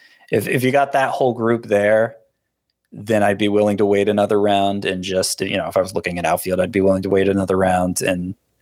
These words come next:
whoever came back to me, came back to me. Even if it was Bellinger and Yelich, I'd be okay with it. But obviously, I have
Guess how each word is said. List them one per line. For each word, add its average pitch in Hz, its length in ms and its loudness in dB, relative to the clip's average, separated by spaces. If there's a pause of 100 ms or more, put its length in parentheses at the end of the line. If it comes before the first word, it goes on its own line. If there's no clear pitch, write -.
(480)
whoever 101 360 2
came 104 280 -2
back 95 220 0
to 110 80 -6
me, 98 120 -2
came 101 220 -2
back 101 240 2
to 110 80 -4
me. 107 140 0
Even 101 200 -2
if 101 120 -4
it 98 40 0
was 98 140 -2
Bellinger 98 400 2
and 95 100 -2
Yelich, 107 300 2
I'd 98 100 0
be 98 160 0
okay 107 260 0
with 117 180 2
it. 127 280 0 (500)
But 135 140 4
obviously, 120 640 2
I 104 80 4
have 92 480 -6